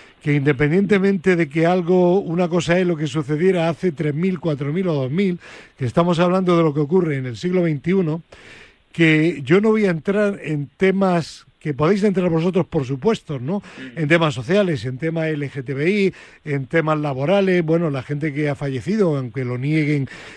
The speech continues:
Speaker 1: en la construcción de esos flamantes e impresionantes estadios, pero que hay muchísimas cosas estrictamente deportivas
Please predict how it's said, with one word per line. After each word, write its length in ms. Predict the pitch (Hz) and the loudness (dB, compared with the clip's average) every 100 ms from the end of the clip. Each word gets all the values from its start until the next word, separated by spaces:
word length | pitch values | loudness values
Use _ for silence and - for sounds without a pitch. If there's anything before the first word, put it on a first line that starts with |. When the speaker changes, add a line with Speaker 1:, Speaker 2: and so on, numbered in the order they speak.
| - | -2
Speaker 1:
en 160 | 156 | 2
la 100 | 156 | 4
construcción 580 | 143 139 - 110 175 165 | 2 -2 -2 0 2 2
de 140 | 139 151 | 0 -2
esos 260 | 143 156 | 0 -2
flamantes 840 | - 151 143 135 135 165 151 151 127 | -2 -6 -4 -4 -2 -2 0 -4 -2
e 60 | |
impresionantes 640 | 135 123 127 131 143 139 127 | -6 -6 -8 -6 -6 -6 -8
estadios, 560 | 123 180 190 175 170 - - - - - - | -6 -2 0 2 -2 -6 -18 -20 -20 -20 -4
pero 340 | - 202 220 175 | 0 2 2 -2
que 180 | - 165 | -2 0
hay 220 | 208 175 147 | 0 -2 -6
muchísimas 640 | 139 143 190 196 214 202 | -6 -4 -4 -2 0 0
cosas 440 | 208 175 165 120 139 _ _ | -2 -2 -2 -4 -12 _ _
estrictamente 800 | - 147 - 202 175 214 202 185 | -8 -8 -2 -2 0 0 0 2
deportivas 680 | 196 156 170 - 202 175 185 | 2 2 -2 -2 0 0 -2